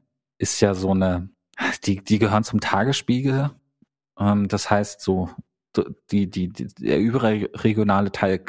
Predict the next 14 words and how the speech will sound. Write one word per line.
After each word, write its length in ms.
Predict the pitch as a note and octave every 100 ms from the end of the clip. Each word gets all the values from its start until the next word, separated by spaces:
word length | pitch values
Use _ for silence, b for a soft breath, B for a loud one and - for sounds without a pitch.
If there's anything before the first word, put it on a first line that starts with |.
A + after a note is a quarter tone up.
| -
war 340 | - F#2+ F#2+ -
der 100 | F2
gleiche 320 | F2+ F#2+ -
wie 40 |
beim 180 | F#2+ F2+
Tagesspiegel 640 | - F#2+ A2+ - G#2+ G#2 G2+
und 380 | - F#2+ F#2 -
in 80 | -
Potsdam 440 | - G#2 - G2 G2
wurden 180 | F#2+
dann 140 | F#2+ F#2
halt 160 | F#2+
Lokalnachrichten 800 | G2 - F#2+ F#2+ F#2+ - G2 -
produziert. 640 | - F#2 F#2 - F2 F#2